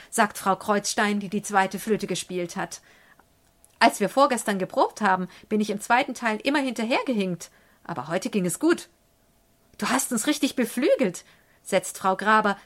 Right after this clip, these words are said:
die vierte Flöte, hinzu. Auch die Pianistin, eine Bekannte meiner Flötenlehrerin, ist ganz fasziniert. Ich habe meinen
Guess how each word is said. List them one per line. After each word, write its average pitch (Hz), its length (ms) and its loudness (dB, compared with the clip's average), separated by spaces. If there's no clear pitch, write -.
die 196 80 -4
vierte 277 320 0
Flöte, 175 320 -4
hinzu. 170 440 -2
Auch 208 160 2
die 220 100 -4
Pianistin, 196 600 -2
eine 190 180 -4
Bekannte 214 440 -2
meiner 185 220 0
Flötenlehrerin, 190 760 -2
ist - 240 -6
ganz 180 180 -4
fasziniert. 202 720 0
Ich - 220 -10
habe 240 160 0
meinen 196 260 0